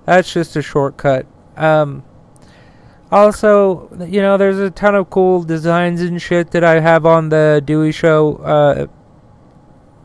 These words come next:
I guess, uh, shop or store, whatever you wanna call it. Uh, you can go there by going to shop dot deweyshow dot com. Uh, you can leave, uh,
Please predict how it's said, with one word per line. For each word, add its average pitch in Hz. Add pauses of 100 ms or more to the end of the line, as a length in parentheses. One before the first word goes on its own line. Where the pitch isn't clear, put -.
I 160
guess, 151
uh, 147
shop 151
or 156
store, 151
whatever 147
you 151
wanna 147
call 147
it. 147 (640)
Uh, 156
you 151
can 156
go 156
there 156
by 151
going 156
to 151
shop 190 (140)
dot 151
deweyshow 185 (100)
dot 170
com. 147 (880)
Uh, 156
you 156
can 170
leave, 165 (160)
uh, 151